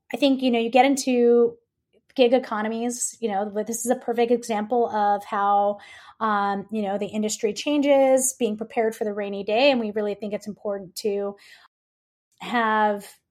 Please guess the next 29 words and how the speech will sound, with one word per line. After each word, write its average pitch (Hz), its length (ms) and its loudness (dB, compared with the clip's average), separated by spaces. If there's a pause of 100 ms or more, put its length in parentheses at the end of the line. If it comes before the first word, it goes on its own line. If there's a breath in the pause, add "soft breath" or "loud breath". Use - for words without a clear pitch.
(160)
as 247 160 0
much 220 220 -2
information 208 560 -4
out 196 200 -6
there 190 400 -2 (300 soft breath)
for 196 840 0 (460)
these 208 460 -2
younger 220 260 0
women 226 420 0
coming 208 260 -10
into 214 120 -8
the 240 100 -4
industry 359 320 -4
to 233 100 -2
think 330 200 -6
about 202 280 -4
that 202 340 -2
now. 208 280 -8 (500 soft breath)
Um, 214 340 -2
and 240 160 -2
so 226 300 6
one 254 160 6
of 294 100 2
our 233 380 6 (720)
actually 220 300 -2
former 220 260 0
Speed 220 260 0
Rack 220 160 0
competitors, 208 640 -2